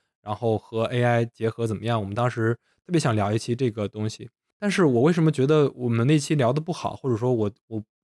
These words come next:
最不喜欢那一期呢？是因为我觉得我们那一期没聊透。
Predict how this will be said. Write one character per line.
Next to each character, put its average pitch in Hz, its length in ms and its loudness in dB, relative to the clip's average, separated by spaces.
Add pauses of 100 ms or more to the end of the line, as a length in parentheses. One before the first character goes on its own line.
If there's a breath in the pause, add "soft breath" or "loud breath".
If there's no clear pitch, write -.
最 151 100 -6
不 151 80 -4
喜 120 160 -4
欢 120 180 -4
那 135 120 4
一 117 60 2
期 - 180 -8
呢？ 113 100 -2
是 151 120 -4
因 165 80 2
为 165 60 4
我 117 140 0
觉 113 100 -2
得 147 80 4
我 135 40 2
们 107 100 -2
那 143 120 2
一 139 60 2
期 139 420 -2 (560)
没 123 160 0
聊 131 200 2
透。 - 300 -6